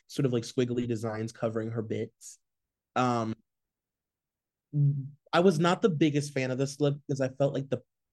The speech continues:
her padding is, needs work. I think that she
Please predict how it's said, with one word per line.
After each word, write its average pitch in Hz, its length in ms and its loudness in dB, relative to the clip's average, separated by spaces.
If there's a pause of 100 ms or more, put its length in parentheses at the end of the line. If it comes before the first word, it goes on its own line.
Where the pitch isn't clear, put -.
(120)
her 143 100 0
padding 143 840 -4 (180)
is, 151 240 -2 (460)
needs 160 280 -2
work. 180 300 0 (480)
I 147 80 4
think 170 240 2
that 135 140 2
she - 120 -12